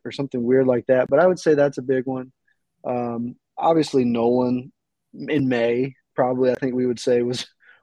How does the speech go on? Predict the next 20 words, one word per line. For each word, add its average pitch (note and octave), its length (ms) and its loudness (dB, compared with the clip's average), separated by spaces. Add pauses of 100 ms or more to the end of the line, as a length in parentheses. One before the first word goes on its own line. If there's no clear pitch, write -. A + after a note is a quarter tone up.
was B2+ 140 0
an B2 60 0
underachieving, B2 920 -2
uh, A2+ 300 -6 (560)
a A2+ 80 -6
month A#2 380 -2
for A2+ 140 -6
him. A2 360 -6
I A2 60 -4
mean, A2+ 200 0
it, - 220 -4 (420)
you A#2+ 220 0
look C#3 200 4
at C3 60 2
his G#2+ 120 -4
career B2 240 2
numbers, G2+ 320 -4
it - 20 -6
was A2 100 -8
probably A2+ 580 0